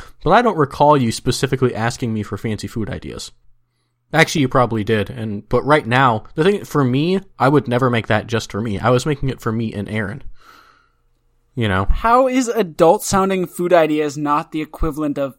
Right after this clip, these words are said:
Speaker 2: fancy food ideas?
Speaker 1: Because it's way funnier to me, <laughs> 'cause it was way funnier to me to think of how to make boring things sound fancy. Because that's the way that I actually think. That's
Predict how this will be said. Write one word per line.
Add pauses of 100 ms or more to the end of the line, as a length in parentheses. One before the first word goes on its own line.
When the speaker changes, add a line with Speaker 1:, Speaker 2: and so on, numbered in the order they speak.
Speaker 2:
fancy
food
ideas? (400)
Speaker 1:
Because
it's
way
funnier
to
me, (180)
<laughs> (240)
'cause
it
was
way
funnier
to
me
to
think
of
how
to
make
boring
things
sound
fancy. (600)
Because
that's
the
way
that
I
actually (440)
think. (1200)
That's